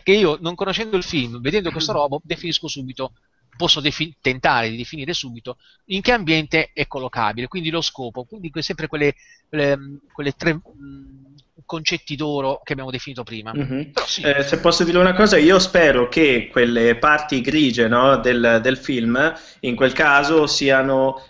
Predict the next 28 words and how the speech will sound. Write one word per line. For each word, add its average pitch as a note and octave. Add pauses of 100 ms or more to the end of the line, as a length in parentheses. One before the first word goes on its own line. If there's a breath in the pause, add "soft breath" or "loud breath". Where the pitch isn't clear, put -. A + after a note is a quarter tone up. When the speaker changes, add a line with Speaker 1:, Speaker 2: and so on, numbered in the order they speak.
(100)
Speaker 2:
previste D3
proprio C3+
per C3
poter C#3
uscire C#3
fuori C3+
in C3+
caso C3
e B2
creare B2
più B2
grip, B2+ (480 loud breath)
eh, B2
nel, A#2+
nel A#2
terreno, C3
magari. A#2+
Speaker 1:
Può F#3+
essere, A#2+
Speaker 2:
Però C#3+
Speaker 1:
può D3+
Speaker 2:
poi D3
Speaker 1:
essere. C#3+
Speaker 2:
andresti C#3
a B2+
limitare B2
la, A2+
la, A2+